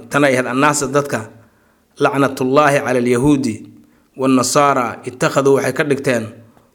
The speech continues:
"qubuura anbiyaa'ihim," nabiyadooda qubuurtoodii bay masaajida ka dhigteen. "Yuxadiru," isagoo ka diga-, ka digaya, "maa sanacuu," waxay sameeyeen. "Alaa laa yabqayna," yaysan ku hadhin, "diinaani," laba diimood, "biardil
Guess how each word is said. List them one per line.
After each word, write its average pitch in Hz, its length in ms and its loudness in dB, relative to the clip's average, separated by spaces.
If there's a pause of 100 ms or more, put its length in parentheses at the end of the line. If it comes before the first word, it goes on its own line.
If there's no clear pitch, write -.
(140)
"qubuura 147 440 2
anbiyaa'ihim," 131 640 2
nabiyadooda 131 560 2
qubuurtoodii 139 640 0
bay 127 120 2
masaajida 123 580 -2
ka 135 80 -4
dhigteen. 117 400 -6 (680)
"Yuxadiru," 147 600 0
isagoo 139 300 2
ka 151 120 0
diga-, 127 380 -2 (180)
ka 160 120 -2
digaya, 123 420 0 (560)
"maa 135 220 0
sanacuu," 143 500 2
waxay 135 140 -2
sameeyeen. 127 600 2 (800)
"Alaa 156 280 2
laa 143 220 0
yabqayna," 135 600 2
yaysan 131 400 0
ku 160 100 -2
hadhin, 127 380 0
"diinaani," 135 480 2
laba 135 200 4
diimood, 123 480 2 (680)
"biardil 139 460 0